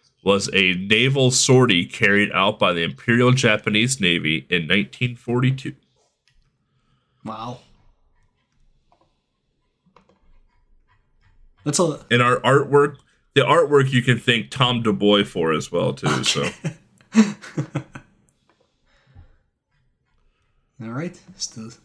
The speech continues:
Speaker 2: that's some, some good more trivia for sure. Um, so yeah, uh, the, the, like, the reception, like,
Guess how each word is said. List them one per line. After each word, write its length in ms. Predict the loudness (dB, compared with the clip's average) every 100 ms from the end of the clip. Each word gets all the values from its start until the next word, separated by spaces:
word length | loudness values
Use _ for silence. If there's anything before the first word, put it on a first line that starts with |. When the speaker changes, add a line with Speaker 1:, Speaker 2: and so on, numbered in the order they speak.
| _ _
Speaker 2:
that's 140 | -10 -6
some, 300 | -4 -6 -8
some 240 | -8 -8
good 220 | -4 -6 -2
more 200 | 0 0
trivia 460 | 0 0 2 0
for 200 | -2 -6
sure. 340 | -6 -8 -10 -12 -20 -20 -20 _ _ _ _
Um, 760 | 2 4 4 4 2 0 -2 -6 -20 _ _ _ _ _ _ _ _ _ -20 _
so 120 | 0 2
yeah, 240 | 2 0 -2
uh, 540 | 2 4 4 4 0 -6
the, 240 | -2 0
the, 140 | 0 -6
like, 340 | -6 -8 -12 -20 _ _
the 140 | 2
reception, 640 | 4 6 6 4 4 2 2
like, 260 | 0 -2